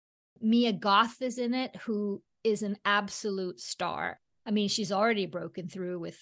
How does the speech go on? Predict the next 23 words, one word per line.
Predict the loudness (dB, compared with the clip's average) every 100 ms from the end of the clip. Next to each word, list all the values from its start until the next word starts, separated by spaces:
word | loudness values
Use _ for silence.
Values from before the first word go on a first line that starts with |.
| -12
you | -12
know, | -12
Pearl | -10 -8 -6 -6
and | -6
X | -8 -6 -8
and | -10 -12
things, | -12 -8
but | -6
I | -6
think | -6 -8 -10 -14 _ _ -10
she's | -2 -2 -2
just | -6 -6 -6
going | -6 -6 -6
places | -8 -8 -8 -8 -10
and | -10 -12 -8
anything | -4 -4 -4 -6 -6
new | -6
she | -6 -8
comes | -10 -10 -8
up | -8 -8
with. | -8
So | -6
that's, | 0 0 0 -6